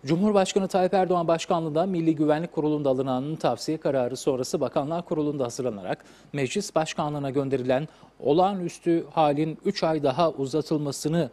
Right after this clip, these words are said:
öngören tezkere Genel Kurul'da görüşüldü. A K P ve M H P'nin evet oyu kullandığı tezkere kabul edildi. Böylece fetÖ'nün Amerika destekli darbe girişimi sonrası başlatılan olağanüstü hal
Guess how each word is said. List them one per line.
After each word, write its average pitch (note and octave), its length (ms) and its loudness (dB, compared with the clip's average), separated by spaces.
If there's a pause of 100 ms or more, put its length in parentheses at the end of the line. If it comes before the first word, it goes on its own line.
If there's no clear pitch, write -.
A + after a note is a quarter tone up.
öngören A#2+ 540 -2
tezkere D3 460 2 (340)
Genel D3+ 260 0
Kurul'da A#2+ 360 -4
görüşüldü. C#3+ 480 -4 (880)
A D3 120 6
K D3+ 140 0
P F3 180 0
ve D#3+ 220 4
M C#3+ 160 -6
H D#3 100 -2
P'nin D#3+ 420 0
evet E3 280 2
oyu D3 180 2
kullandığı C#3+ 400 0
tezkere D3+ 400 -2
kabul F3+ 300 0
edildi. B2+ 320 -2 (160)
Böylece C#3 380 0 (320)
fetÖ'nün D#3+ 500 -2
Amerika E3+ 380 0
destekli D#3+ 420 0
darbe D3 260 2
girişimi D#3+ 340 -2
sonrası D3+ 360 -6
başlatılan D3 640 2
olağanüstü C#3 540 0
hal D3 280 -2